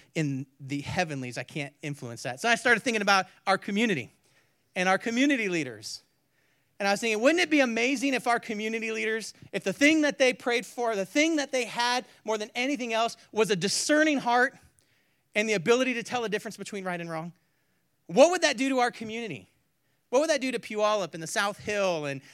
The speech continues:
and the Tacoma area and the Puget Sound if, if the folks,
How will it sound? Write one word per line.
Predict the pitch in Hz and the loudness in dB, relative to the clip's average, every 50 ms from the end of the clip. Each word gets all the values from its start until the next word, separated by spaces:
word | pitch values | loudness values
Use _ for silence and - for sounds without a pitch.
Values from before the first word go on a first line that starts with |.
| - _ - | -20 _ -6
and | 190 180 170 170 175 175 | -4 -2 -2 -2 -4 -8
the | 165 | -10
Tacoma | 165 - - - - 220 226 226 226 214 220 | -10 -10 -10 -8 -4 -2 -2 -2 -2 -4 -4
area | 208 196 196 208 196 196 185 175 170 160 151 151 147 | -2 -2 -2 0 0 -2 -2 0 0 0 0 0 0
and | 151 151 143 - - _ | -2 -6 -10 -16 -14 _
the | - 160 | -10 -8
Puget | - 233 240 202 - 180 | -6 -6 -6 -6 -8 -10
Sound | - - 214 208 208 208 202 190 - - - _ | -2 0 2 2 4 2 2 -2 -4 -12 -20 _
if, | - 240 208 - - | 0 0 0 0 0
if | - 220 214 - | -2 -2 -2 0
the | - 226 202 | -4 -6 -6
folks, | - - 254 254 254 - | -2 2 2 2 2 2